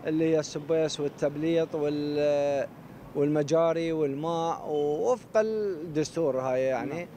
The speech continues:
Speaker 1: لكن مع ذلك أنه السيد محافظ بغداد أنه أوعز، آه، ب، آه،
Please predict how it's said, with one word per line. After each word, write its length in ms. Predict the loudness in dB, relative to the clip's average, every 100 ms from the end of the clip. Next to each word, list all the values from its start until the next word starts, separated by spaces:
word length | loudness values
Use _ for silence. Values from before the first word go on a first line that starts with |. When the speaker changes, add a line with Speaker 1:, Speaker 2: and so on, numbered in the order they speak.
| -16 -18 -6 2
Speaker 1:
لكن 300 | 2 2 -2
مع 280 | 0 0
ذلك 380 | 2 4 2 0
أنه 220 | -4 -2 -4
السيد 360 | 0 0 0
محافظ 400 | 0 0 0 0
بغداد 440 | 0 0 2 2 0
أنه 500 | -2 -2 0 0 2
أوعز، 500 | 2 2 0 -2 -6 -8 -10 -8
آه، 420 | -4 -2 0 0 -2
ب، 260 | 0 2 0 -4 -16 -18 -16 -4
آه، 640 | 0 2 2 2 0 -2